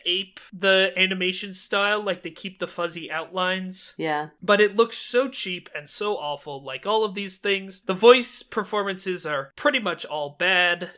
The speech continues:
Speaker 1: to a man, even though, like, Jason Alexander and Martin Short are in this thing.
Speaker 2: Yeah.
Speaker 1: And, incredibly, Jodie Benson,
Speaker 2: Hmm.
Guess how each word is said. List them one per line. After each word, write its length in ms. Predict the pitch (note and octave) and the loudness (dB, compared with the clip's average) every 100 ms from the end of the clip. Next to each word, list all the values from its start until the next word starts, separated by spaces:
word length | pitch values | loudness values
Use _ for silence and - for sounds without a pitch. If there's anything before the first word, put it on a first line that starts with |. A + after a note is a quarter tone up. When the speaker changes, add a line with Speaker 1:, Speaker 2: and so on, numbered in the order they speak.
| _ | _
Speaker 1:
to 160 | - F3+ | -6 -6
a 60 | E3 | 0
man, 320 | F3+ F#3+ F#3+ | 2 2 2
even 280 | F#3+ F#3+ F#3+ | -2 -2 0
though, 140 | F#3+ | 0
like, 240 | F#3 D#3 | 0 -4
Jason 360 | - D#3+ D#3+ E3 | -4 -4 -4 -4
Alexander 580 | E3 D#3+ D3 E3+ E3 E3 | -4 -4 -6 -8 -6 -8
and 120 | C#3+ | -6
Martin 260 | D#3 D#3+ D3 | -6 -6 -8
Short 360 | - G3+ G3+ - _ | -4 -2 -2 -6 _
are 200 | G#3 G#3 | 2 2
in 180 | G3 G3+ | 2 -4
this 160 | G3+ F#3+ | -4 -4
thing. 300 | A3 G#3+ G#3 - | 0 0 0 0
Speaker 2:
Yeah. 260 | F4+ F#4 | 4 4
Speaker 1:
And, 220 | D#4 - - _ _ | 0 -4 -16 _ _
incredibly, 880 | C#4 C4+ - F#4+ G#4 C4+ A3+ A3 G#3+ _ | -10 -8 -2 2 2 2 0 -2 -6 _
Jodie 460 | - B3+ D4 C#4 G#3+ | 6 8 8 2 4
Benson, 560 | C#4 E4 - F3 C#3 | 4 4 -2 -4 0
Speaker 2:
Hmm. 180 | C#4 | 6